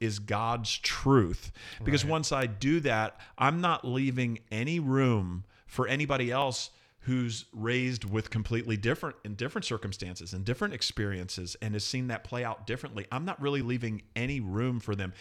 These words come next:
Speaker 1: Now, there, there may be some areas where,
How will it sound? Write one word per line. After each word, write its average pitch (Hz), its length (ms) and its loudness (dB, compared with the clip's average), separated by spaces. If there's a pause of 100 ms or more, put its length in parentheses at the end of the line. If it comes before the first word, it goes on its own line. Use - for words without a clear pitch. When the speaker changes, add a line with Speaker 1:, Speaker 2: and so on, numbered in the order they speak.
(160)
Speaker 1:
Now, 160 360 0 (240)
there, 127 460 0 (260)
there 131 260 4
may 147 300 4
be 170 180 0
some 135 380 0
areas 120 520 2
where, 110 440 2